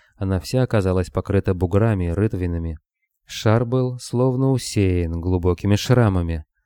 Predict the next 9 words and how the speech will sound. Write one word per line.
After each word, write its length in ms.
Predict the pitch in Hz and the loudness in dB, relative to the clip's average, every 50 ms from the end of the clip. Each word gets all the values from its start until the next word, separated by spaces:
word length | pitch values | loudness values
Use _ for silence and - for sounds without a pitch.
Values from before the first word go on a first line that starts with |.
| _ _ - | _ _ -10
На 220 | 92 87 85 90 | -8 -4 -4 -2
глазах 500 | 90 98 98 98 98 110 123 123 - - | 2 2 2 2 2 2 0 -2 -2 -2
онемевшего 640 | 117 110 110 107 107 110 104 - - - 101 95 90 | -2 -2 0 0 0 0 -2 -2 -4 -4 -2 -2 -2
Хевена 540 | - - - 104 113 123 127 131 127 131 120 | -4 -6 -4 -2 0 0 0 0 0 -2 -2
громадина 560 | 110 107 101 98 98 98 98 98 95 95 92 | 0 0 0 2 2 2 2 2 2 2 2
бесшумно 560 | 87 95 90 - - - - 95 90 87 87 | 2 0 -2 -2 -4 -2 -2 -2 0 0 -2
поднялась 580 | - - 98 87 87 90 85 87 82 76 - - | 0 0 -2 0 0 -2 0 0 -2 -4 -4 -8
над 200 | - 80 - - | -8 -8 -8 -4
полем, 380 | - 101 107 120 123 123 123 | 2 4 4 4 4 2 0